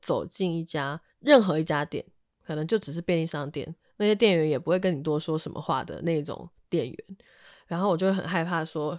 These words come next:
要跟他讲说，“哦，我要买这个。”因为我害怕就是要跟他做任何接触，然后或是怕麻烦任何人，对，然后会被拒绝什么的。所以我小时候呢，其实真的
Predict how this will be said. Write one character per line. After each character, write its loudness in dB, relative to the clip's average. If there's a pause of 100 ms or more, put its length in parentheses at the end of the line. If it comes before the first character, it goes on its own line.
(160)
要 2
跟 0
他 -2
讲 -6
说 -8
，“哦， 4
我 6
要 4
买 -2
这 -8
个。” -16 (720)
因 4
为 10
我 8
害 4
怕 0
就 -4
是 -2
要 2
跟 -2
他 -6
做 -4 (160)
任 0
何 -4 (100)
接 -2
触， -6
然 -2
后 2
或 6
是 0
怕 0
麻 -2
烦 -10
任 0
何 -12
人， -12 (320)
对， -2
然 -2
后 -2
会 0
被 2
拒 -4
绝 -12
什 -12
么 -16
的。 -18
所 0
以 6
我 6
小 -2
时 -8
候 -2
呢， -4
其 -10
实 -10
真 -2
的 -4